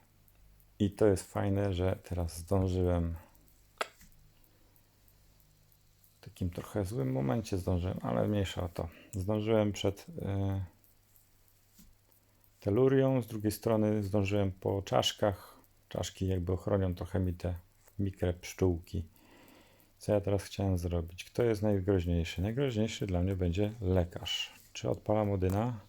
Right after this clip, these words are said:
Na razie nie. Zobaczymy, co zostanie po strzeleniu tym.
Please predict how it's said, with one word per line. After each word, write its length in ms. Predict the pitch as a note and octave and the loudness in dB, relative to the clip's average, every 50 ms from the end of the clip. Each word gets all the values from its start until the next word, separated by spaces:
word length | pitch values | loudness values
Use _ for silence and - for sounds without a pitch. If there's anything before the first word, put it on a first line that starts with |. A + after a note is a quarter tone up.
| - - - - - - - - - - _ _ _ _ _ _ _ _ _ _ _ _ _ _ _ _ _ _ - - - | -20 -20 -20 -20 -20 -20 -20 -20 -20 -20 _ _ _ _ _ _ _ _ _ _ _ _ _ _ _ _ _ _ -18 -10 -6
Na 140 | G2 G#2 A2+ | -2 -2 0
razie 340 | A#2 A#2 A2+ A2 G#2+ G#2 F2+ | 2 2 2 2 2 2 2
nie. 200 | E2+ E2+ E2+ F2 E2+ | 2 2 0 -2 -4
Zobaczymy, 520 | - G2+ F#2+ G2 F#2+ - - G#2 G#2 G2 | -4 -4 -4 -4 -4 -4 -2 -2 -2 -2
co 160 | F#2+ - G2+ | -2 -2 -2
zostanie 600 | G2 G2 G2 - - - G#2+ G#2+ G#2+ G#2+ G#2+ G2+ F#2+ - - - - - - - _ _ - - - - - - _ _ _ _ - | -2 -2 -4 -4 -4 -4 -2 0 0 0 -2 -2 -6 -12 -18 -20 -20 -20 -20 -20 _ _ -20 -20 -20 -20 -20 -20 _ _ _ _ -10
po 120 | - G2 | -8 -8
strzeleniu 560 | F#2+ - - - - - G2 G2 G2 F#2+ F#2+ F2+ | -8 -8 -8 -8 -6 -4 -2 0 0 0 -2 -2
tym. 480 | - - F#2+ F2+ F2+ G2+ B2+ C#3 C3+ | -4 -2 0 0 0 0 -2 -4 -6